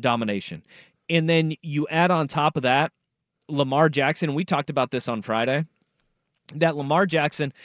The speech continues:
has not been running as much as he, as he used to because he hasn't needed to, and he has been staying in the pocket.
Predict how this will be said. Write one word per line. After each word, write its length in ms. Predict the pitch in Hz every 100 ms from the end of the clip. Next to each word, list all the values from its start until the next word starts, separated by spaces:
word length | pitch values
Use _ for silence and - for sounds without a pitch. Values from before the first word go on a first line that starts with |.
| -
has 120 | 147 131
not 200 | 147 175
been 120 | 156
running 240 | 147 143
as 140 | 135 120
much 220 | 120 127
as 100 | 113
he, 320 | 117 113 - -
as 200 | 117 107
he 60 | 110
used 260 | 110 -
to 200 | 135 139 _ - - -
because 580 | 135 - 135 131 117 - _ _ _ -
he 180 | 120 135
hasn't 280 | 143 135 113
needed 380 | 117 135 156
to, 300 | - 180 190 -
and 160 | 160 139
he 220 | 123 160
has 180 | 151 127
been 180 | 135 123
staying 420 | - 127 123 127
in 100 | 120
the 80 | 110
pocket. 420 | 95 92 -